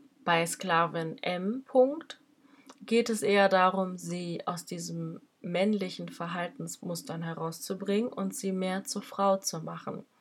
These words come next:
zur Sissy, zur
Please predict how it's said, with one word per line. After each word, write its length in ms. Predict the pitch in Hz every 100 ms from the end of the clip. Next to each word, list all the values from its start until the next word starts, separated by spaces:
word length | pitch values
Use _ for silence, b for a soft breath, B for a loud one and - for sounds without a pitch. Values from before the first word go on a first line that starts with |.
| B B B B B
zur 260 | - - 175
Sissy, 640 | - - 170 - - - - _ - - - _ _ _ _ - - _ _ _ _ _
zur 960 | - - 190 180 170 160 156 156 180